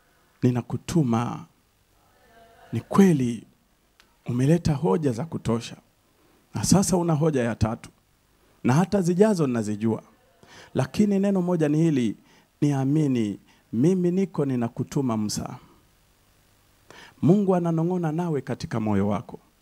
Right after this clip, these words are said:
Akikwambia, "Nimekutendea ishara nyingi na maajabu. Nimekufanyia makuu mengi.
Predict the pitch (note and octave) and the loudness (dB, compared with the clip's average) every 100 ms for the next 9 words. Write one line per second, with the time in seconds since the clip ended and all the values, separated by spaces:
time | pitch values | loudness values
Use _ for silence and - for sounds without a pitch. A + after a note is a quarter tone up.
0 | _ _ _ - - - - - D3+ E3+ | _ _ _ -20 -20 -20 -4 0 0 -2
1 | - F3 F3+ G#3+ G#3+ C#3 - _ - - | -2 0 2 2 2 0 -6 _ -20 -8
2 | - D3+ E3+ E3 E3 F#3 F#3 G#3+ G#3 F#3+ | 0 2 2 0 0 0 2 2 2 0
3 | - G#3 G#3 G3 G#3+ A3 F3 D3+ C#3 C3 | -2 0 0 2 2 2 2 0 0 0
4 | A#2 C#3 C3+ A#2 - _ _ _ _ - | 0 0 0 -2 -4 _ _ _ _ -20
5 | - - - D3+ F3+ F#3 E3+ G3+ A3+ A3+ | -20 -2 4 6 4 0 -2 0 2 0
6 | G#3 - - A3+ G3+ G#3+ G3 E3+ D3 A2+ | 0 -2 0 2 4 4 4 4 2 0